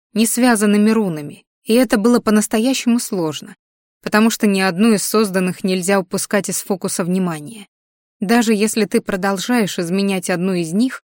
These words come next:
другие должны тоже контролироваться. В общем, все сложно, как говорится.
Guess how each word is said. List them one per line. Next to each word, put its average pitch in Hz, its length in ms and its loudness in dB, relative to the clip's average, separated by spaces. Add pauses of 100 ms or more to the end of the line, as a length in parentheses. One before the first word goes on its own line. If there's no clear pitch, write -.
(220)
другие 196 640 2
должны 175 480 2
тоже 254 420 2
контролироваться. 180 960 -2 (540)
В 214 100 -2
общем, 269 400 2 (420)
все 294 240 2
сложно, 233 580 2 (220)
как 185 180 0
говорится. 160 680 -8